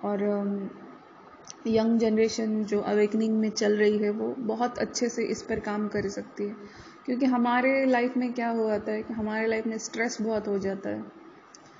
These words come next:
कि जितने, जितनी एज बढ़ रही है, stress भी उतना बढ़ रहा है, health problems भी बढ़ रहे हैं। तो मतलब life stressful रहता है। पहले कैसे रहता है, Father पे depend रहते हो, आपको किसी भी चीज़ का कोई भी tension नहीं रहता है। But जैसे आप एक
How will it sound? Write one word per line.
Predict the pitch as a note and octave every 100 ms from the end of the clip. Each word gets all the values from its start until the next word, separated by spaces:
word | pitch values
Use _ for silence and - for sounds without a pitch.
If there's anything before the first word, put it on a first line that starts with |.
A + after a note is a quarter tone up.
| - - -
कि | A3
जितने, | G3+ A3 A#3 A3+
जितनी | A#3 A#3+ A#3
एज | A3 A3
बढ़ | G#3 A3
रही | G#3+ A3
है, | A3+
stress | A3 - G#3+ G3+
भी | A3
उतना | A3 A3 A3
बढ़ | G#3 G#3+
रहा | G3+ G#3
है, | G#3 G3+ G3+ G#3
health | G#3+ G#3+
problems | G#3+ G#3+ G3 G#3 G#3 G3
भी | G#3
बढ़ | G3+ G3+
रहे | G3 G3 G3+
हैं। | G3+ G3+ G3+ - - - - -
तो | -
मतलब | A3+ B3+ A3+
life | A3 A3+ - -
stressful | A3+ - B3+ B3 - - C4
रहता | A3+ G3+ F#3+ G3
है। | F#3+ G3 - - - - -
पहले | A#3 A#3+ B3
कैसे | B3 B3
रहता | B3 A#3+ A#3+
है, |
Father | A#3+ A3 G#3 G#3+
पे | A3+
depend | G#3+ G3+ G#3+ G#3
रहते | G3+ G3+
हो, | G3+
आपको | - A#3
किसी | A3 A3+ - B3 B3
भी | A3+
चीज़ | B3+ A#3+ A3+ A3+
का | A3+
कोई | G#3+ A3
भी | G#3+ G#3+
tension | G#3 G3+ G#3+ G#3+
नहीं | G#3+ G#3
रहता | F#3 F#3 F#3+
है। | G3 - - - - - - - A3+
But | G#3
जैसे | A3 A#3 B3+
आप | B3 A#3 A#3
एक | A3